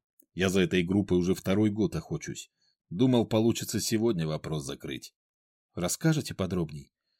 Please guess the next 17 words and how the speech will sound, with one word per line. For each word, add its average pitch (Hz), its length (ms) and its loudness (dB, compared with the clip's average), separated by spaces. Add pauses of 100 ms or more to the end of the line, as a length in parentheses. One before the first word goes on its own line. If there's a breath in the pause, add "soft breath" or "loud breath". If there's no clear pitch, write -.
(120)
А 98 120 -2
то, 98 140 0
как 95 220 -2
выяснилось, 92 580 0
я 98 140 0
себе 101 280 -2
сильного 131 520 -2
врага, 135 280 -4
похоже, 107 460 -4
нажил. 82 380 -4 (400)
Причём 98 420 0
ничего 139 460 -4
ему 135 200 -2
не 131 140 -4
сделав». 117 480 -6 (720)
«В 78 160 -4
отделе. 80 420 0